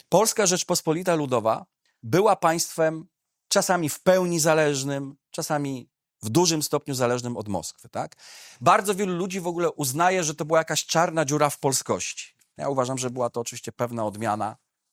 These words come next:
namiestniczego, ale państwa, państwa polskiego. Dobrze, ale chodzi o to, jaka była, inaczej, najprościej, liczba ofiar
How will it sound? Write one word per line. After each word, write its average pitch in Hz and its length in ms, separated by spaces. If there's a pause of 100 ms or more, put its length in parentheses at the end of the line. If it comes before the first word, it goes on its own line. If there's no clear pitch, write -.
(540)
namiestniczego, 104 800
ale 92 120
państwa, 101 340
państwa - 420
polskiego. - 440 (300)
Dobrze, 156 340 (500)
ale 123 280 (120)
chodzi 147 260
o 147 80
to, 147 280 (1700)
jaka 208 360
była, 202 340 (420)
inaczej, 208 380
najprościej, 160 580 (320)
liczba 202 540
ofiar 101 560